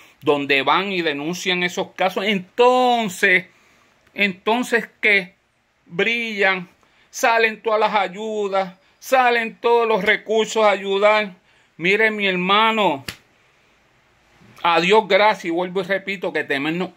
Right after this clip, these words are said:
tenemos una prensa de altura, porque si no, bendito, sabrá Dios que, que hubieran sido de todos esos casos que la prensa denuncia,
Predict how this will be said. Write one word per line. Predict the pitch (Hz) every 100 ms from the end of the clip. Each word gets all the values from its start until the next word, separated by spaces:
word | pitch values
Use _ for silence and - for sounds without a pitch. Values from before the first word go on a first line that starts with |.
| -
tenemos | 165 147 160 185
una | 202 196 175
prensa | 170 185 190 - 180
de | 165
altura, | 135 - 151 165 165 120 113 _ _
porque | 175 170 160 185
si | - 165 165
no, | 202 196 131 _ _ _ _ _ _ _ _
bendito, | _ 135 139 147 170 147 120 - _ _
sabrá | - 143 147 165 175
Dios | 170 180
que, | 175 160 - _
que | -
hubieran | 156 165 170 160
sido | - 180 165
de | 143
todos | 131 156
esos | 151 170 _
casos | 170 175 - 120 - - - -
que | 151
la | 135 123
prensa | 147 156 180 190
denuncia, | 170 165 180 185 180 139 120